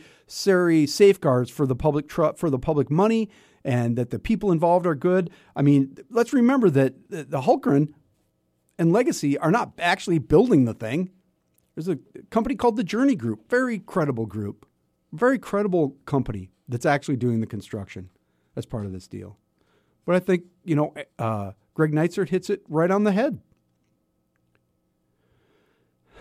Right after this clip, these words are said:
But the other thing that happened yesterday, and I think this is very telling, all right, and probably more important than the details of that contract. So,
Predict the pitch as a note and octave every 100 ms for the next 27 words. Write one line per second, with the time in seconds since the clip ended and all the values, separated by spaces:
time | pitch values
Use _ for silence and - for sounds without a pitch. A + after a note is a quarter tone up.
0 | - - _ - D4+ D#4+ D4+ G#3 C#3+ E3
1 | - A#2 A#2 A2 G#2+ A#2 A#2+ D3 - C4
2 | B3+ F#3+ D3 G2 A2+ G#2+ - G2 F2 F#2
3 | _ - A#2+ C3 C3 C3 _ _ - C#3
4 | - G#3 G3+ B2+ B2+ A2+ G#2+ G2 - G2
5 | - G#2 - G#2+ G#2 G2+ G2+ G#2+ F#2+ F#2
6 | F2 D#2 - B2 B2+ F2+ D#2+ - _ _
7 | _ _ _ _ _ _ _ _ - E3+
8 | D3+ C#3 C3+